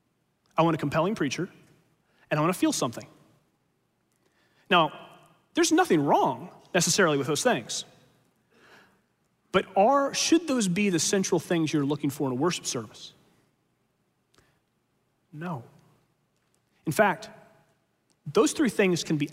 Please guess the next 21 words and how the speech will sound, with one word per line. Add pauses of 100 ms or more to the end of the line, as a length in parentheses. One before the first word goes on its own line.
absent, (920)
and
it
can
be
a
far
more
transformative
experience. (1160)
What
kind
of
thing
should
you
be
looking
for
in
worship?